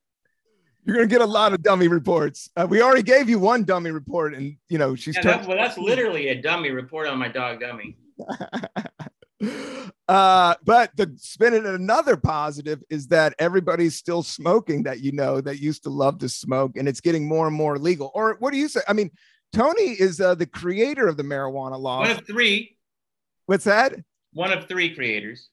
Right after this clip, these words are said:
Speaker 1: One of three creators, along with, uh, Doug Benson and Arj Barker. And they took this, uh, play. They actually did a,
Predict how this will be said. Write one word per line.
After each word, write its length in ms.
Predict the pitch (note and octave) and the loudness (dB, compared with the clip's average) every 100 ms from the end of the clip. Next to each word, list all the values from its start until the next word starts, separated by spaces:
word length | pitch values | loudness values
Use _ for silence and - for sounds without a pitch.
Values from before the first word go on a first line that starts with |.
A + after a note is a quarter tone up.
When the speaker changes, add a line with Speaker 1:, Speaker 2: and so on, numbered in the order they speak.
| - | -4
Speaker 1:
One 160 | F3+ G#3 | -2 -2
of 100 | - | -2
three 360 | A3+ C4 C4 | -2 0 0
creators, 640 | - F#3 D#3+ D3 D3 D#3+ D#3 | -2 -2 0 2 0 -2 -4
along 360 | E3 E3+ F3 | -4 -4 -2
with, 180 | E3+ E3 | -4 0
uh, 200 | E3 D#3 | 0 0
Doug 340 | D3 F3 F3+ | 2 0 0
Benson 440 | E3 E3+ D#3+ F#3+ F#3+ | 0 -2 -4 -8 -6
and 100 | D3+ | -6
Arj 420 | C#3+ E3 F3 - | -2 0 0 -2
Barker. 600 | D#3 D#3 D#3 F3 G3+ A#3+ _ _ _ _ | 0 2 0 -2 -2 -2 _ _ _ _
And 380 | F3 F#3 F3+ F3+ | -2 0 0 0
they 160 | G3 A3+ | -2 -2
took 300 | - A3+ - | -2 -4 -2
this, 240 | F#3+ - | -4 -2
uh, 360 | F#3+ F3 E3+ E3+ - | -4 0 0 0 -2
play. 420 | - F3+ C#4 D4 | -2 -2 -2 -4
They 200 | A#3 C#4+ | -6 -6
actually 480 | C4+ A3+ - G3+ F3 | -4 -6 -6 -4 -4
did 180 | F#3 | -2
a, 80 | F3 | -2